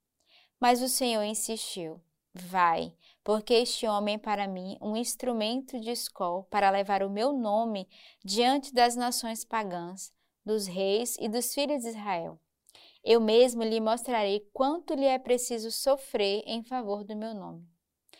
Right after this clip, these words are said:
Ananias partiu, entrou na casa, impôs sobre ele as mãos e disse: "Saul, meu irmão,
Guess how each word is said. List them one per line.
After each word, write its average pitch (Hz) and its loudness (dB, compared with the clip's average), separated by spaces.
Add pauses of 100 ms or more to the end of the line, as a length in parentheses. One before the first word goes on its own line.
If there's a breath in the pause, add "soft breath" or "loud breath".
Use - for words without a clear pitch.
(320 loud breath)
Ananias 226 2
partiu, 202 -2
entrou 233 2
na 254 0
casa, 190 -4
impôs 262 6
sobre 247 0
ele 220 4
as 214 0
mãos 202 -8
e 220 -6
disse: 180 -10 (340)
"Saul, 226 2
meu 233 -2
irmão, 180 -8